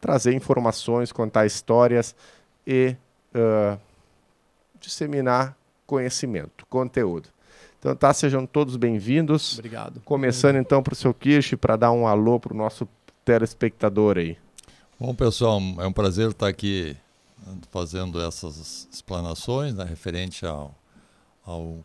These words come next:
Speaker 3: caravanismo, né, e a nossa experiência também, que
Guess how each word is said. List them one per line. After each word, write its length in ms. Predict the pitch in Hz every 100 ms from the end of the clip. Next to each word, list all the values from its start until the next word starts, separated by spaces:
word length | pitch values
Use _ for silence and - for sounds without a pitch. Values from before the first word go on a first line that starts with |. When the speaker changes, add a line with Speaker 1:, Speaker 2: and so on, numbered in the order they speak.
| _
Speaker 3:
caravanismo, 880 | 95 92 87 92 104 135 143 107 113
né, 220 | 107 131 - _ -
e 100 | 82
a 200 | 80 82
nossa 320 | 87 92 -
experiência 640 | 82 - 87 101 113 - 82
também, 480 | 87 92 110 101 - _ _ _ _ _ _
que 120 | -